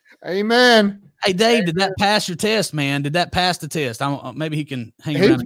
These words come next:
Speaker 1: prob-, uh, you know, Dave, he's probably back on the phones hammering somebody,
Speaker 2: He's,
Speaker 1: man.
Speaker 2: he's selling somebody. He's using those three rules and closing somebody.
Speaker 1: I guarantee it, man. I guaran-, told you that's better than a guarantee.
Speaker 2: Hey, there's,
Speaker 1: So
Speaker 2: there's,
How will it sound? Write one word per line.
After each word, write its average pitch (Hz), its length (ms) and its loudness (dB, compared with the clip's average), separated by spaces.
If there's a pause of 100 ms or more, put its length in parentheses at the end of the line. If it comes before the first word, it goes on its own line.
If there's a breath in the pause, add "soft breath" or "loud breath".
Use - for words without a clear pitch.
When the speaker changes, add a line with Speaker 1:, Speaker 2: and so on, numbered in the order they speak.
Speaker 1:
prob-, 208 320 2
uh, 175 40 -6
you 220 260 -6
know, 233 240 2
Dave, 170 480 0
he's 170 160 -4
probably 165 400 -2
back 151 340 -2
on 151 200 -8
the 127 80 -12
phones 143 440 -8
hammering 135 460 -8
somebody, 107 360 -6
Speaker 2:
He's, 101 180 -4
Speaker 1:
man. 135 80 2
Speaker 2:
he's 135 180 4
selling 131 260 4
somebody. 117 300 2
He's 180 140 6
using 202 240 8
those 196 180 8
three 196 240 6
rules 175 380 8
and 127 100 -2
closing 156 340 4
somebody. 104 480 -2 (120)
Speaker 1:
I 147 140 2
guarantee 143 640 2
it, 120 120 2
man. 120 420 -2
I 143 120 2
guaran-, 185 420 6
told 202 380 6
you 147 100 4
that's 156 200 4
better 165 260 0
than 151 120 -4
a 131 60 -6
guarantee. 117 640 -8 (160)
Speaker 2:
Hey, 226 80 2
there's, 196 220 0
Speaker 1:
So 202 80 6
Speaker 2:
there's, 202 180 8